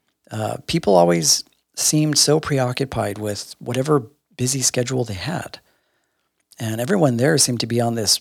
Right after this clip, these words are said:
one-person mission to enter and leave as quickly as they arrived. And, um, the bulk of the interaction between others seemed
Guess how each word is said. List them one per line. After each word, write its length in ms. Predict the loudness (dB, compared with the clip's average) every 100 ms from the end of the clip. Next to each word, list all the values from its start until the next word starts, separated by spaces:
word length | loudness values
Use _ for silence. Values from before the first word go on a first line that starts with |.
| -6
one-person 720 | -6 -4 0 2 2 0 -4
mission 320 | -2 -2 0
to 380 | -2 -2 -6 -12 _
enter 300 | -6 -2 0
and 140 | 0 -2
leave 300 | -4 -4 -2
as 140 | -2
quickly 340 | -2 -4 -4 -4
as 120 | -4
they 100 | -4
arrived. 540 | -4 -4 -6 -10 -16 -20 _ _ _ _ _ _ _ _ -10
And, 320 | -6 -4 -2
um, 340 | -4 -4 -8 -14 _ _ -6
the 140 | -4
bulk 300 | 6 6 8
of 200 | 4 2 -6 -6
the 180 | -2
interaction 540 | -2 0 -2 -2 -2 -2
between 460 | -4 -2 -2 -2 -4
others 540 | 0 0 0 0 -2 -4 _
seemed 440 | -2 0 0 -2